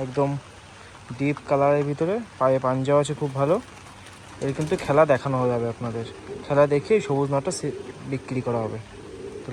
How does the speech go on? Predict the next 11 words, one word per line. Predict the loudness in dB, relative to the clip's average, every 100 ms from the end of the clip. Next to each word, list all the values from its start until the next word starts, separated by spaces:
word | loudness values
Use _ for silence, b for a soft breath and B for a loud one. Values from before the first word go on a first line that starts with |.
| 6
লাগলে | 6 4 4
অবশ্যই | 2 0 2
কন্ট্যাক্ট | 0 0 -6
করতে | -8 -6
পারেন। | -6 -8 -12 -16 -18 -18 -20 -18 -18 -18 -20 -10 -4
এক | -2
জোড়া | 2 2 4
দোবাজ | 4 6 4 2
পায়রা | -2 0 0 -4
শখ | -10 -6
করুন | -4